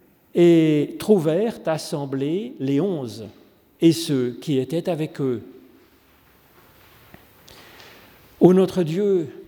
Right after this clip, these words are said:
par l'étude de nos Écritures anciennes, ouvre-nous maintenant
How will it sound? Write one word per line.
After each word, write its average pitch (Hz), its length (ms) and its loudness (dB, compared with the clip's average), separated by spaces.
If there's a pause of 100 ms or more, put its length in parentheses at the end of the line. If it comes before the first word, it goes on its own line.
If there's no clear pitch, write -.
(420)
par 180 160 -2
l'étude 175 540 -4
de 165 100 0
nos 165 160 0
Écritures 165 760 -4
anciennes, 135 680 -6 (560)
ouvre-nous 165 960 2
maintenant 143 840 -2